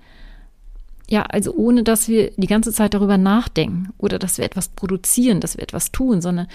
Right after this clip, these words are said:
das arbeitet einfach in uns. Und das passiert, wenn wir diese Entscheidung getroffen haben. Wir das sagen, ja, ich will den und den Kurs machen. In die und die Richtung soll das gehen. Und dann bringen wir so diesen Stein ins Rollen.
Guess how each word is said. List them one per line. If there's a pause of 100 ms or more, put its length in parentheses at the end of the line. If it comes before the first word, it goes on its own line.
(220)
das
arbeitet
einfach (200)
in
uns. (320)
Und
das
passiert, (320)
wenn
wir
diese
Entscheidung
getroffen
haben.
Wir
das
sagen,
ja,
ich
will (400)
den
und
den
Kurs
machen. (100)
In
die
und
die
Richtung
soll
das
gehen. (680)
Und
dann (600)
bringen
wir
so
diesen
Stein
ins
Rollen.